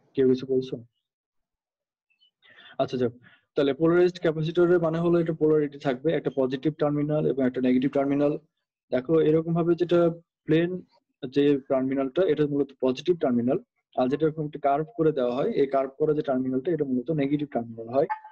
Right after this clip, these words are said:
এখন এই ক্যাপাসিটরের যে symbol এর উপর যদি তুমি একটা যদি এরকম তীর চিহ্ন দিয়ে দাও, তাহলে তীর চিহ্ন দিয়ে দেওয়া হলে এটা বলো-, বোঝাবে হলো ক্যাপাসিটরটা হচ্ছে variable capacitor, মানে এর ভ্যালুটা ওটার, ওটার গায়ে যে ভ্যালুটা লেখা আছে ওই ভ্যালুর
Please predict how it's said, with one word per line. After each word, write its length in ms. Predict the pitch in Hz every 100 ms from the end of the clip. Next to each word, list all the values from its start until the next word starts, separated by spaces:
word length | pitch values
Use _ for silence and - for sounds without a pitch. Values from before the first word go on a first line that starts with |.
| - _ _ _ _ _ _ _ _
এখন 240 | 135 131 170
এই 160 | 175
ক্যাপাসিটরের 720 | 175 170 156 165 190 185 185 175
যে 120 | 180
symbol 360 | 175 165 147
এর 140 | 151 160
উপর 160 | 165
যদি 120 | 175 175
তুমি 160 | 170
একটা 160 | 170 170
যদি 160 | 165
এরকম 240 | 165 165 156
তীর 160 | 180
চিহ্ন 220 | 170 185 165
দিয়ে 180 | 139
দাও, 200 | 127 185
তাহলে 200 | 175 151
তীর 180 | 147 156
চিহ্ন 220 | 160 165
দিয়ে 200 | 156 151
দেওয়া 180 | 151 147
হলে 280 | 143 143 156
এটা 140 | 143
বলো-, 280 | 131 139 131
বোঝাবে 360 | 127 135 143 143
হলো 280 | 143 143 143
ক্যাপাসিটরটা 480 | 127 127 135 127
হচ্ছে 160 | 131 139
variable 440 | 127 120 139 147
capacitor, 500 | 147 147 143 - 165
মানে 260 | 160 135 131
এর 80 | 127
ভ্যালুটা 380 | 131 135 170 196 _ _ - _ _ _ -
ওটার, 260 | 131 160 151 _ _ _ _ _ _ - 311 294 285 - 311 320 - - -
ওটার 220 | 135 156
গায়ে 260 | 151 135 156
যে 120 | 165
ভ্যালুটা 300 | 156 156 165
লেখা 240 | 160 156
আছে 240 | 160 160 196
ওই 180 | 156 156
ভ্যালুর 440 | 156 160 190